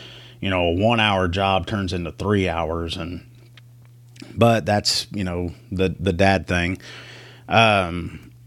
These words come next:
we almost had a, uh, one of the kids get, uh, I would say the, the, the crap beat out of him, maybe, I guess. I don't know.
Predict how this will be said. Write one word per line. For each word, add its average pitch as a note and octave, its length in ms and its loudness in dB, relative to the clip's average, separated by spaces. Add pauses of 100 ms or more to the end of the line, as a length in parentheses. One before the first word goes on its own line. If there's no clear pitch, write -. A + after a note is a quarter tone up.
(320)
we A2+ 560 2
almost B2+ 540 2
had B2 260 4
a, A2 280 4
uh, F#2 460 2 (280)
one A#2 240 2
of G#2+ 80 2
the G#2 80 2
kids A2 380 2
get, G#2 340 0 (560)
uh, D2+ 360 -8 (540)
I C2+ 160 -6
would F#2 160 -6
say F#2 640 0 (1500)
the, A#1 560 -6 (180)
the, E2+ 280 -4 (160)
the F2+ 200 0
crap G#2+ 360 2
beat G2+ 140 2
out G#2 160 2
of G2 80 -2
him, G#2 160 -2
maybe, G#2+ 320 0
I G#2+ 60 0
guess. G#2 360 -2
I F2+ 80 2
don't E2+ 180 -4
know. F#2 400 2